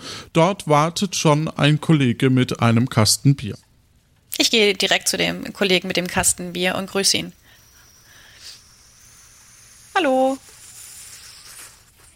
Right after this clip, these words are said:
Speaker 1: Er
Speaker 2: Ist
Speaker 1: begrüßt
Speaker 2: das
Speaker 1: dich zurück.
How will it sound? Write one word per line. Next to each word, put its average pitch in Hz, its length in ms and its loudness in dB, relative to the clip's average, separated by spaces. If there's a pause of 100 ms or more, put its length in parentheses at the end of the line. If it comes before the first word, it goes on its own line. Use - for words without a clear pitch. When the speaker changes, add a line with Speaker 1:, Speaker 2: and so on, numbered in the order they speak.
(800)
Speaker 1:
Er 143 180 2
Speaker 2:
Ist 151 80 -8
Speaker 1:
begrüßt 151 280 2
Speaker 2:
das 220 140 4
Speaker 1:
dich - 220 0
zurück. 113 440 2